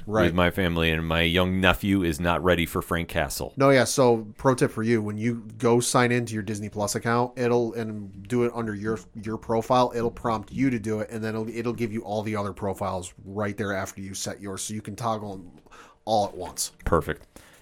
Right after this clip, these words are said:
Speaker 2: 'cause we'll need to do that. Even though Miss Marvel, I think, will be okay.
Speaker 1: Yeah, no,
Speaker 2: But
Speaker 1: it'll be good.
Speaker 2: But that's the whole point, because you're capturing the essence of a young superhero that's coming into her own.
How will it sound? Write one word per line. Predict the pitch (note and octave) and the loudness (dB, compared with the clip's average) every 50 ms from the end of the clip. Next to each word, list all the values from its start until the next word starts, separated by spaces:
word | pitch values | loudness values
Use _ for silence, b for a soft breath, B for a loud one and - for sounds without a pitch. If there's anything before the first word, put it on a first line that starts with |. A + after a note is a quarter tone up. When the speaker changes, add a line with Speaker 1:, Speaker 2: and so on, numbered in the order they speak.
| B B | B B
Speaker 2:
'cause | F2 E2 E2+ | -6 -2 0
we'll | F2 | 0
need | E2+ E2+ E2 | 2 2 2
to | D#2+ D#2+ | 0 0
do | D#2 E2 E2 | 0 0 2
that. | D#2 D#2 D2+ C2 | 2 2 0 2
Even | D2 B2+ D#3+ G3+ | 2 2 4 6
though | G#3+ A3+ A3+ G#3+ | 6 8 6 6
Miss | G3 G3+ G3+ G#3 - | 4 2 0 0 0
Marvel, | F3+ F#3+ G3 F#3+ F#3+ F#3 | 0 2 2 4 2 2
I | F3 | 2
think, | E3+ F3+ F3+ E3 | 0 -2 -2 -2
will | E3+ | 0
be | D#3+ D3 D3+ C#3+ | 2 4 4 2
okay. | C3+ - - F2+ B1 - - - _ _ - - - - - - - | 2 2 0 -2 -2 -4 -10 -18 _ _ -20 -20 -20 -20 -20 -12 -2
Speaker 1:
Yeah, | - F#3 F3 D#3+ D#3+ | 4 6 6 6 8
no, | F#3 F#3 E3+ D3 | 8 8 10 10
Speaker 2:
But | D3 F3+ | 10 10
Speaker 1:
it'll | G3 G3+ F#3 | 10 8 8
be | C#3 C#3 A2+ | 6 4 2
good. | G#2+ - - - - - | 0 -6 -12 -14 -10 -2
Speaker 2:
But | - C#3+ D3+ C#3+ | 4 4 6 8
that's | F3+ F#3 F#3 - | 6 6 8 6
the | G3 E3 | 6 8
whole | F3 F3 D#3 | 6 4 2
point, | - - F3+ E3+ C#3 | 2 2 2 2 2
because | F#2 F#2 - - A2 F2 | 0 -2 -2 -2 -2 -2
you're | - G#3 G#2 | -2 -4 -4
capturing | - A#2+ A2+ A2+ - - A#2+ G#2+ G#2+ G#2+ | -2 -2 -2 -2 -4 -4 -6 -4 -4 -2
the | G2 F#2 F#2 | -2 -2 -2
essence | G2 F#2+ - - G2+ F2+ - - | -2 -2 -4 -4 -6 -6 -6 -6
of | - F#2 E2 F2 | -6 -6 -4 -4
a | F#2 F#2 F#2 | -4 -4 -2
young | F#2 F#2 G2+ G2+ G2+ | 0 0 2 2 0
superhero | F#2 - - G#2+ - - F#2 E2+ E2+ F2+ F2 F2 F2 E2+ D#2+ - b b b b b b | -2 -2 -4 -6 -4 -4 -4 -2 0 2 6 6 8 8 6 4 b b b b b b
that's | E2+ F2+ - | -4 -4 -2
coming | - - G2+ F#2+ F#2+ | 0 0 0 0 2
into | F#2+ F#2 F#2 - F#2+ | 0 -2 -2 -2 -2
her | F#2 F#2 F2 | -2 0 0
own. | C2 E2+ F2 F2 E2+ E2+ E2+ E2+ | 2 2 2 2 2 2 0 -4